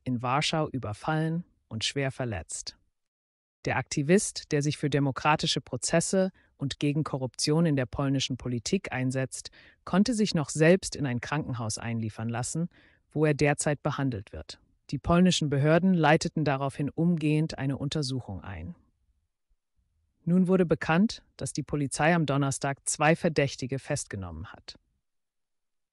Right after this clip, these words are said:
Zur Identität der Straftäter wollte die Polizei aus ermittlungstaktischen Gründen keine Angaben machen.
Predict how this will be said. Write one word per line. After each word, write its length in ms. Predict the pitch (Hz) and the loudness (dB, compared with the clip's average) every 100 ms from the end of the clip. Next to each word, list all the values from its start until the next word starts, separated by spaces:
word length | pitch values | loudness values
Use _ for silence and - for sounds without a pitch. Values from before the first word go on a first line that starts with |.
| _ _ _ _ _ _ | _ _ _ _ _ _
Zur 200 | - 190 | -2 0
Identität 640 | 185 185 180 185 226 247 | 4 4 4 2 4 6
der 80 | 196 | 4
Straftäter 720 | - - 143 - 156 147 123 123 | 2 2 2 2 -2 0 -2 0
wollte 260 | 143 139 | 0 0
die 120 | 139 | -4
Polizei 600 | 135 147 135 - 147 160 | -2 -2 -2 -2 0 2
aus 160 | 147 131 | 2 -2
ermittlungstaktischen 1040 | 139 160 - 185 - - 156 - 151 156 | 0 0 0 -2 -2 -6 -6 -4 -2 -4
Gründen 400 | 131 143 - 135 | -2 -4 -2 -6
keine 360 | - 180 190 151 | -2 2 2 2
Angaben 460 | 113 107 92 95 | -4 -6 -8 -10
machen. 340 | 85 80 90 | -12 -14 -14